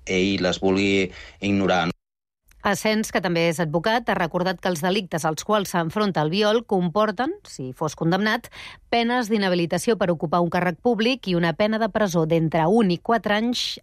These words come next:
Speaker 2: en el cas del delicte d'odi. Mentrestant, la consellera de Drets Socials, Mònica Martínez Bravo, creu que és inadmissible que Badalona no tingui recursos d'emergència per al sensellarisme i critica la inacció de l'Ajuntament. En declaracions al Matí de Catalunya Ràdio,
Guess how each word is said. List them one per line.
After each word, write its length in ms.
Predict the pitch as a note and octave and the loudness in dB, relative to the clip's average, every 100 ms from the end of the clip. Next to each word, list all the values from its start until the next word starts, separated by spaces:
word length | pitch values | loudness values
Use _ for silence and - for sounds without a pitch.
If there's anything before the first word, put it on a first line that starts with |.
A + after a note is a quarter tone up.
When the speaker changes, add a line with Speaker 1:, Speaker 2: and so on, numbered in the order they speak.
| A3+ | -2
Speaker 2:
en 160 | E3 | 0
el 140 | D3 C#3 | -2 0
cas 220 | A3 F#3+ | -2 0
del 160 | E3+ D3+ | 0 0
delicte 400 | D#3+ E3+ G3 - | -2 0 -2 -2
d'odi. 400 | E3+ D3 C3 - - - - - - | 0 0 0 -6 -12 -16 -14 -14 -8
Mentrestant, 540 | - F#3+ F#3 F#3+ A3 G#3 | 0 2 2 0 0 0
la 140 | F3+ E3+ | 0 0
consellera 460 | F3 F#3+ F#3+ G3+ | 0 2 2 2
de 60 | G3+ | 2
Drets 240 | F#3 F#3+ - | 0 -2 -2
Socials, 460 | G3 F#3 E3 D#3+ | -2 0 0 0
Mònica 320 | G3 F#3+ E3+ E3+ | 0 0 0 0
Martínez 400 | E3 D#3+ D#3+ D3 | 0 0 0 0
Bravo, 300 | G#3 G#3+ A3 | 0 2 0
creu 240 | G3 F#3+ | 2 0
que 160 | E3 F3+ | 2 0
és 100 | F3+ | 2
inadmissible 720 | F3+ F3 E3 D#3+ F#3 F#3 A#3+ A#3 | 2 2 2 0 0 2 0 2
que 160 | F3 | 0
Badalona 400 | D#3+ D#3 F3+ G3+ | 0 2 2 2
no 160 | G#3+ F3 F3 | 2 0 0
tingui 240 | G3+ G#3+ | 2 2
recursos 480 | F#3 C#3 F#3+ E3 F3 | 0 0 -2 0 0
d'emergència 640 | E3+ D3+ D#3 F#3 - G3+ | 2 0 2 0 2 0
per 140 | E3 D#3+ | 2 0
al 100 | D#3 | 0
sensellarisme 800 | A#3 A3 G#3 E3 D#3+ D#3+ G3+ C4 - - - - | 0 2 0 0 0 2 0 0 -4 -18 -16 -4
i 80 | F#3+ | -2
critica 480 | D#3 E3+ F3 E3+ B3 | 0 0 0 0 2
la 80 | F#3+ | 2
inacció 400 | D#3+ C#3+ - G3 | 2 0 0 2
de 80 | G#3+ | 2
l'Ajuntament. 600 | E3+ E3 D3+ D#3 B2+ G#2+ - - - | 2 2 2 -2 -4 -8 -12 -18 -8
En 240 | F3+ F3+ E3+ | 0 2 2
declaracions 560 | E3+ D#3+ - G#3 F3+ | 0 0 0 0 2
al 160 | F3 D#3+ | 2 0
Matí 160 | D3+ | 0
de 80 | D#3+ | 0
Catalunya 400 | D3+ D3+ D#3 D3+ | 0 0 2 2
Ràdio, 460 | E3+ G#3 A3+ B3+ | 2 0 2 2